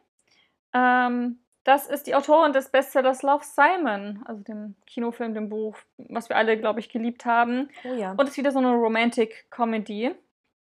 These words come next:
Speaker 1: für Fans von Laura Kneidl. <laughs> Ich lese vor. Kate Garfield und Anderson Walker sind beste Freunde, seit sie denken können,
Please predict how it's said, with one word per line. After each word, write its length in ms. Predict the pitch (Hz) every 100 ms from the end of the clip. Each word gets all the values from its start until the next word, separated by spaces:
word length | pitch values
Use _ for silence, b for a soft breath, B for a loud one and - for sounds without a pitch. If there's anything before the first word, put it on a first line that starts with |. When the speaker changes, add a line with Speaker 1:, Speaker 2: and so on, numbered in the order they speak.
| _ _ _ _ _ _ _ _ _
Speaker 1:
für 120 | 247
Fans 260 | 247 233 226
von 140 | 233
Laura 320 | 240 233 214 233
Kneidl. 400 | - 269 254 208
<laughs> 1080 | - 262 - _ - - _ 285 - - - _ B 466 480 466 349 302 -
Ich 240 | 294 285
lese 260 | 226 226 233
vor. 260 | - - _ _ _ _ _ _ _ b b b b _ -
Kate 280 | 359 359 -
Garfield 580 | 254 269 - 277 269 254
und 240 | 240 -
Anderson 460 | 262 277 285 240 214
Walker 400 | 220 233 240 233
sind 220 | 214 202
beste 320 | 214 214 233
Freunde, 520 | - 220 196 196 220 -
seit 260 | 247 240
sie 100 | 240
denken 340 | 208 208 214 208
können, 320 | 233 233 202